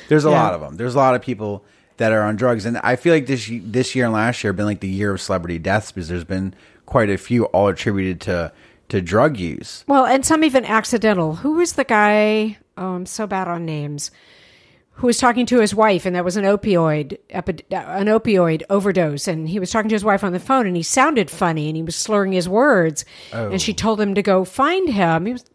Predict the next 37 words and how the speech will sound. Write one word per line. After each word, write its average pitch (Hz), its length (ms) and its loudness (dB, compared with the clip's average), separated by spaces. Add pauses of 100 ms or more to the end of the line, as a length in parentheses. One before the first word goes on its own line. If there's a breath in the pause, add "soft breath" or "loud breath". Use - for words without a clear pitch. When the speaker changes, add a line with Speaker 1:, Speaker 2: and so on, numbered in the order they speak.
(420)
Speaker 2:
ugh, 180 180 -6 (480 loud breath)
you 190 140 -6
guys, 196 220 2
okay, 185 340 2
the 170 120 2
listeners 180 420 0
are 170 40 -4
gonna 165 120 -4
be 165 100 -2
mad 165 220 0
at 165 80 -4
me 156 100 -4
'cause - 140 -10
I 160 40 -8
can't 185 160 -8
remember 175 180 -8
the 185 80 -2
name 269 180 -2
of 233 40 2
the 190 60 2
guy. 170 160 0 (440 loud breath)
But 208 120 2
then 208 380 2
th-, 196 100 -8
they 208 120 2
went 202 160 0
and 214 80 -2
found 262 260 0
him, 190 80 0
and 196 100 0
he 208 60 0
was 202 160 -4
dead 269 280 0
from 202 200 -4
an 220 40 -2
opioid 170 460 2
epidemic. 147 640 -6